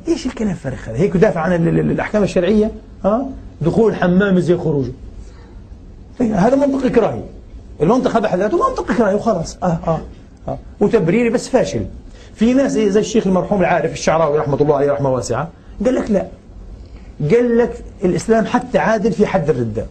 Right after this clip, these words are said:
وطبعًا كلام كله هذا كلام إنشائي. ليش؟ قال: "لأنه إيش؟ إحنا بنقول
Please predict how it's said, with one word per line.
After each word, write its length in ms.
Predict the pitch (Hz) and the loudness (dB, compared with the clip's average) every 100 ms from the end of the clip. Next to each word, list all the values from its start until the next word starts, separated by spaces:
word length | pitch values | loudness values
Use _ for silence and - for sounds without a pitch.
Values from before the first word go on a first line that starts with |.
| - | -6
وطبعًا 260 | 165 - | -4 -2
كلام 280 | 156 190 190 | 0 0 0
كله 300 | 170 175 160 | 0 0 2
هذا 60 | 160 | 0
كلام 240 | 165 156 | 0 0
إنشائي. 400 | 127 131 113 98 | 0 0 0 2
ليش؟ 340 | 175 196 - - - - - - - - 170 | 2 2 0 -10 -16 -18 -18 -18 -18 -2 2
قال: 160 | 233 220 | 4 4
"لأنه 300 | 240 220 185 | 2 2 2
إيش؟ 280 | 190 190 | 2 2
إحنا 160 | 208 185 | 2 2
بنقول 420 | 156 151 185 202 | 2 2 2 2